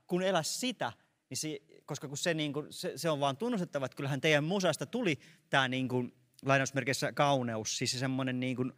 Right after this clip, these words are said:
oikeesti niinku hyvä meininki esille. Ja se vetää, että hei, tossa on jotain tossa musassa. Ja e-, ette te niinku vahingossa ollut siellä, niinku, että teitä, te olitte listoilla aika korkealla.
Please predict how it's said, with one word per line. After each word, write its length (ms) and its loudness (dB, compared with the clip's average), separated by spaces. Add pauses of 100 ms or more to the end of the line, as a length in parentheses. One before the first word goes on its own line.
(120)
oikeesti 360 0
niinku 140 -2
hyvä 200 4
meininki 580 0
esille. 340 0 (260)
Ja 60 -2
se 260 -2
vetää, 480 0
että 140 -6
hei, 80 -2
tossa 240 -4
on 80 -8
jotain 340 -4
tossa 220 -8
musassa. 460 -8
Ja 240 -6
e-, 160 -8
ette 240 -4
te 140 -2
niinku 240 -4
vahingossa 580 0
ollut 240 -6
siellä, 320 -6 (360)
niinku, 280 -6
että 260 -4
teitä, 380 0 (380)
te 60 0
olitte 240 0
listoilla 400 -2
aika 140 -4
korkealla. 520 -2